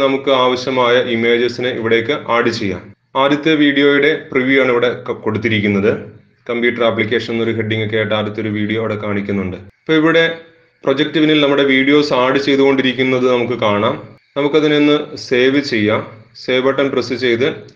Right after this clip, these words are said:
സിസ്റ്റത്തിലുള്ള പാത്താണ് കാണിച്ചിരിക്കുന്നത്. നമുക്ക് വേണ്ടിയൊരു ഭാഗം select ചെയ്ത് ഇവിടെ നേരത്തെ ചെയ്തിരുന്ന ഒരു ഫയലാണ്, അതിനെ ഓവർ റൈറ്റ് ചെയ്യാൻ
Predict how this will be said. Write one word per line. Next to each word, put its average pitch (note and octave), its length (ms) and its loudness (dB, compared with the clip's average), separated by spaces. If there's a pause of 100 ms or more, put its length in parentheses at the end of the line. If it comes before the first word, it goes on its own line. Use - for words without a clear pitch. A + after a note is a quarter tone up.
(260)
സിസ്റ്റത്തിലുള്ള C#3+ 500 2 (140)
പാത്താണ് C3 460 2
കാണിച്ചിരിക്കുന്നത്. A2 680 0 (600)
നമുക്ക് C3 280 -2
വേണ്ടിയൊരു C3+ 320 2 (140)
ഭാഗം B2 320 2 (100)
select A#2 400 0
ചെയ്ത് A#2 240 2 (640)
ഇവിടെ C#3 240 -2
നേരത്തെ C#3 340 2
ചെയ്തിരുന്ന C3+ 360 2 (100)
ഒരു B2+ 160 0
ഫയലാണ്, A#2+ 380 2
അതിനെ B2 160 0 (180)
ഓവർ A#2+ 180 4 (140)
റൈറ്റ് B2+ 320 0
ചെയ്യാൻ A#2+ 160 0